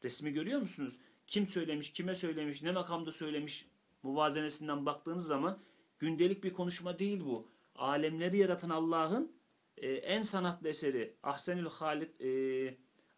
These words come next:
Ahseni Takvim olan, Ahsenül Halik'in olan Allah'tır. Ahseni Takvim olan insan hakkındaki, e, beyanını anlamaya çalışıyoruz. İşte yücelik değil mi bunlar daha temelde? En azından kastıyla,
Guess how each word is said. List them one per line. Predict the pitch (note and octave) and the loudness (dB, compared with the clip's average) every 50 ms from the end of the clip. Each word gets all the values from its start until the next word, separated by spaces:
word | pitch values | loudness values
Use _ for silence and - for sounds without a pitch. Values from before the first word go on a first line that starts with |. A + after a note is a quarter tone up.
| _ _ - | _ _ -8
Ahseni | - C3 C3 - - F3+ F#3 F3 | -6 -4 -4 -2 -2 -2 -2 -2
Takvim | F3 E3 D3+ D3 - E3 F3+ F3+ E3 | -2 -2 -2 -2 -2 -2 -2 0 0
olan, | D3 C3+ B2+ B2+ B2+ | 0 0 0 0 -4
Ahsenül | G#2+ B2 B2 - - C3+ C3 C3 | -4 -6 -6 -4 -4 -2 -2 -4
Halik'in | B2+ - C3 A#2+ A#2+ A#2+ - C3 | -4 -2 -2 -2 -2 -2 -6 -6
olan | B2+ A#2+ A#2+ A#2 | -6 -4 -4 -2
Allah'tır. | A#2 A2 A2+ A#2 A2+ - - - E3 - - - - - - - | -2 -2 -2 -4 -4 -6 -6 -8 -8 -8 -10 -20 -20 -20 -20 -8
Ahseni | - C3+ B2+ - - E3+ F3 F3+ F3 | -4 -2 -2 0 0 -2 -2 -2 -2
Takvim | - D3+ - - F#3 G3 F#3+ | -4 -6 -4 -2 -2 0 0
olan | F3+ E3 D#3+ D#3 | 0 0 0 -2
insan | D3+ D#3+ D#3 - - F#3 G3+ | -2 -2 0 0 0 0 2
hakkındaki, | G3 F#3+ F#3+ - - D#3 C#3+ C3+ C3+ - - - A3 C4+ D#4+ - - _ _ _ _ _ _ _ _ _ _ _ - | 0 0 0 -2 -4 -4 -2 -2 -2 -2 -2 -2 -2 -2 -4 -6 -10 _ _ _ _ _ _ _ _ _ _ _ -16
e, | - - B2 B2+ C3 C3+ C3+ C#3 C#3 - - - - D3 A#2+ | -10 -8 -6 -4 -4 -4 -4 -4 -4 -6 -8 -8 -10 -8 -2
beyanını | B2+ B2+ C#3 D3+ D#3+ D#3+ E3+ E3+ F3+ F#3 G3 G#3 F3+ - - - _ - | 0 2 2 4 4 4 4 6 6 6 6 4 4 2 -2 -8 _ -8
anlamaya | - B2+ C3 C3 B2+ B2 A#2 A2+ A2+ G#2+ | -4 -4 -2 -2 -2 -2 -2 -2 -2 -2
çalışıyoruz. | - - A2+ G#2 G2+ - - - G2+ G2 G2 - - _ _ _ _ _ _ _ | -4 -4 -6 -6 -6 -8 -8 -6 -6 -6 -8 -10 -14 _ _ _ _ _ _ _
İşte | - - - B2+ | -14 -12 -10 -6
yücelik | B2 C3 C#3+ C3+ C#3+ D#3 D#3 D3+ - - | -4 -2 0 0 2 2 0 0 -2 -4
değil | F3+ G3+ B3+ | -4 -2 0
mi | E4 E4+ C4+ | 0 0 0
bunlar | F#3+ E3 C#3+ B2 A2+ G#2+ A2 G#2+ | 0 0 0 0 0 0 -2 0
daha | A2+ G#2+ A2+ A#2 - | 0 0 0 0 -2
temelde? | - D#3+ D#3 D#3+ D#3 D3+ C#3+ C#3+ | -2 -2 0 0 0 0 0 0
En | D3 F#3 | 0 2
azından | G#3+ G#3+ G3+ G3 G3+ G#3 G3+ F#3 | 2 4 4 4 4 2 0 0
kastıyla, | F#3 - F#3+ F3 - - - F#3 F3 E3 D3 A#2+ G2 - - | 2 2 2 2 0 -2 -2 -2 0 2 2 2 0 -2 -6